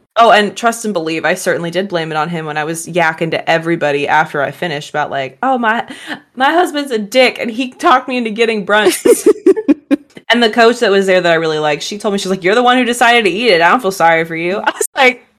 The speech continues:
Speaker 1: "You're supposed to be on my side."
Speaker 2: Listen, bitch. <laughs>
Speaker 1: But, but yeah, so I guess, uh, my plague is credit cards being too easy to throw away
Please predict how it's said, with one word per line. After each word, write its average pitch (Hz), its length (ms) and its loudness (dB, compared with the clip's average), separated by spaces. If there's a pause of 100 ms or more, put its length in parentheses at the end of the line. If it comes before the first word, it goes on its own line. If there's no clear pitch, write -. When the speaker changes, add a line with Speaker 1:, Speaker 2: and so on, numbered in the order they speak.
Speaker 1:
"You're 403 120 6
supposed 381 220 2
to 359 100 2
be 381 60 4
on 330 100 2
my 320 120 -2
side." 302 580 2
Speaker 2:
Listen, 202 340 -4
bitch. 165 400 -4
<laughs> - 380 0 (960)
Speaker 1:
But, 208 440 6
but 226 100 2
yeah, 247 300 6
so 214 240 2
I 214 160 4
guess, 240 420 2
uh, 185 260 6
my 175 160 0
plague 196 520 0
is 165 640 -4 (440)
credit 202 340 0
cards 165 420 2
being 165 260 -6
too 190 220 -4
easy 175 260 -2
to 160 80 -2
throw 151 260 -2
away 139 460 -4